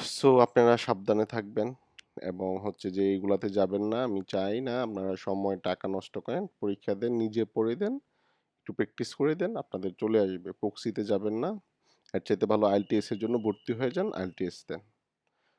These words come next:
So, যদি আপনাদের কোনো ইনফরমেশন দরকার হয়, আমার থেকে নিতে পারবেন।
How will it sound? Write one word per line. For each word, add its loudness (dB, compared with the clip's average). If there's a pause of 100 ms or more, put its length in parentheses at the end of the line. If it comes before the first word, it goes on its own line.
(160)
So, -10
যদি -2
আপনাদের 0
কোনো -2
ইনফরমেশন -4
দরকার -2
হয়, -2 (1040)
আমার -8
থেকে -6
নিতে 0
পারবেন। 0